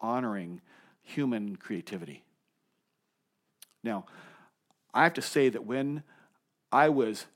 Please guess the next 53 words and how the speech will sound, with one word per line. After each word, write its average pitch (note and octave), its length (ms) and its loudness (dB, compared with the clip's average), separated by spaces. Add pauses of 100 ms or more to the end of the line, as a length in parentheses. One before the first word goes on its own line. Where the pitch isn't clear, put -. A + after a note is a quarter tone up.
(120)
seeking F3+ 540 -2
the B2 120 0
Lord A#2 300 0
but A#2+ 160 -2
not A2+ 240 -2
saved, A#2 400 -2
I G#2+ 100 -4
went C#3+ 260 -4
to C3+ 80 -6
my A#2 120 -2
mother A2+ 300 0
and G#2+ 80 -4
I G#2+ 60 -4
said, G#2+ 180 -6
"Hey, C#3 120 -4
Mom, C3 300 2
is A#2+ 140 -8
there D3 100 0
a C3+ 60 0
Bible A#2+ 380 4
that A2 100 -4
if F2+ 100 -8
you F#2+ 80 -8
give A#2+ 200 -2
it D3+ 100 -6
to G#2+ 180 -8
me, G2+ 180 -6
I A2+ 100 -2
could A2 120 -6
actually G2+ 320 -6
understand G#2+ 480 -6
it?" - 140 -10 (580)
And D3 120 0
the D3 80 2
reason A3+ 280 4
for D#3 120 4
that C3+ 200 10
is B2 80 0
because B2+ 340 -2 (360)
the, B2 200 -4
the, C3 220 -8
the, B2+ 200 -2
the C3+ 200 -2
truths G#3 300 0
of D3 80 2
Scripture - 380 -2
are B2+ 160 0
foolishness D3+ 880 0
to A#2+ 120 -6
the A2+ 140 -4
unsaved. G#2+ 500 -6
There, G#2+ 160 -4
there's, G#2+ 340 -8